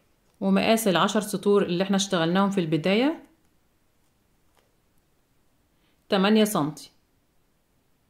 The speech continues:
بعد كده هعمل ايه؟ هشتغل كمان تمن سطور، بس هعمل فيهم تناقص، كل سطر هعمل فيه تناقص غرزتين لحد ما اوصل بعدد الغرز يكون معايا عشر غرز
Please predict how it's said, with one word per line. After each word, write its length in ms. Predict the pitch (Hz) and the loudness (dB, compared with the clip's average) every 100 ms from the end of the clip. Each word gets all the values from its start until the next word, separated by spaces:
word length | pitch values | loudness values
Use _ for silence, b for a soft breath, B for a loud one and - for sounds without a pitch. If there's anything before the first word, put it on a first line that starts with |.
| _ _ _ _ _ _ _ _ _ _ _ b b b b b b b | _ _ _ _ _ _ _ _ _ _ _ b b b b b b b
بعد 280 | 202 262 226 | 2 4 4
كده 280 | 226 220 226 | 4 4 4
هعمل 260 | 226 185 | 4 2
ايه؟ 220 | 185 233 240 | 2 2 2
هشتغل 360 | 233 240 254 | 2 2 2
كمان 400 | 240 196 208 214 | 2 2 4 4
تمن 260 | 202 214 220 | 4 4 2
سطور، 500 | 214 165 214 294 - b b b b | 0 -2 0 0 -2 b b b b
بس 260 | 190 220 220 | -4 -2 0
هعمل 320 | 196 208 190 | 0 2 2
فيهم 280 | - 202 208 | 0 0 2
تناقص، 600 | 190 175 208 220 320 - - _ _ _ _ _ | 0 0 0 0 -4 -4 -16 _ _ _ _ _
كل 260 | - 214 214 | 0 2 2
سطر 280 | 214 214 190 | 2 0 0
هعمل 260 | 196 196 | 2 2
فيه 180 | - 202 | 0 -2
تناقص 580 | 196 175 190 180 175 - _ _ | 0 0 0 -2 -6 -12 _ _
غرزتين 760 | 175 185 170 170 208 269 339 - _ _ _ _ _ _ _ _ - | -2 0 0 -2 2 2 0 -8 _ _ _ _ _ _ _ _ -10
لحد 320 | 190 233 196 | -2 0 2
ما 100 | 202 | 2
اوصل 240 | 220 220 | 2 2
بعدد 300 | 175 175 202 | 2 0 2
الغرز 420 | 185 175 208 208 175 | 0 2 2 2 0
يكون 280 | 170 208 196 | 2 2 4
معايا 320 | 165 180 196 | 2 2 2
عشر 400 | 160 185 208 190 | 2 0 2 0
غرز 420 | 160 185 196 190 | 2 2 0 -2